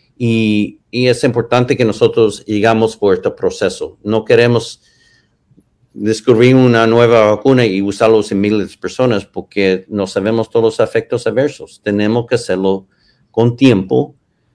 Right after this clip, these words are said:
y con centros que están aprobados, ah, por hacer estudios. Y entonces toda esa información se tiene que acumular y, ah, y se tiene que revisar con la F D A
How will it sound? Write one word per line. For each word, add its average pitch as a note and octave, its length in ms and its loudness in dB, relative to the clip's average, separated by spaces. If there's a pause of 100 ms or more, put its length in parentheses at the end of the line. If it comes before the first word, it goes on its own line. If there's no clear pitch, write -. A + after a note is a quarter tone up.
(300)
y A#2+ 160 -2
con A2+ 200 2
centros A#2 480 0
que G#2 120 -2
están G2+ 340 -2
aprobados, G2 960 0 (320)
ah, F#2 420 -6
por F#2+ 200 0
hacer G#2 260 -4
estudios. G#2+ 720 -6 (420)
Y B2 220 0
entonces A#2+ 440 -2
toda B2+ 300 4
esa C3 160 -2
información A#2+ 600 -2
se G2 180 -6
tiene G#2 320 -2
que F#2 400 -4
acumular G#2+ 800 -2
y, G#2 160 -2
ah, G2 220 -2 (100)
y F#2+ 540 -6 (140)
se F#2+ 200 -12
tiene G#2+ 280 -4
que G2+ 140 -2
revisar G2 500 -2
con G2 180 -4
la F#2+ 80 -2
F F#2+ 200 -4
D F#2 160 -2
A B2 240 -2